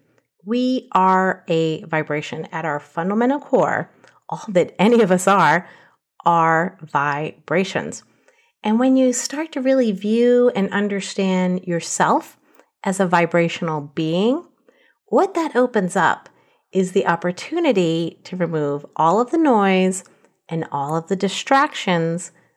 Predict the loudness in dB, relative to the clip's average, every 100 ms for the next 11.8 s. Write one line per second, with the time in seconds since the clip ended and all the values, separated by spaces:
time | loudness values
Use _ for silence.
0 | _ -10 -10 -12 -4 2 2 2 2 2
1 | 2 0 -2 -8 -4 -2 -2 -4 -8 -10
2 | -6 -2 -2 -2 -6 -6 -10 -14 _ _
3 | _ _ 0 0 -4 -6 -2 -2 -2 -6
4 | -14 -10 -2 2 2 2 2 0 2 2
5 | 2 -2 -10 -12 -18 _ _ _ 0 2
6 | 2 0 -2 -2 2 0 0 0 0 2
7 | 2 2 0 0 -4 -6 -2 0 0 -2
8 | -4 -4 -2 -2 2 2 2 0 2 2
9 | 2 0 -2 -2 -2 -4 -4 -12 _ _
10 | -8 -6 -2 -2 -2 -4 -4 -4 -6 -12
11 | -2 0 2 2 2 2 0 -2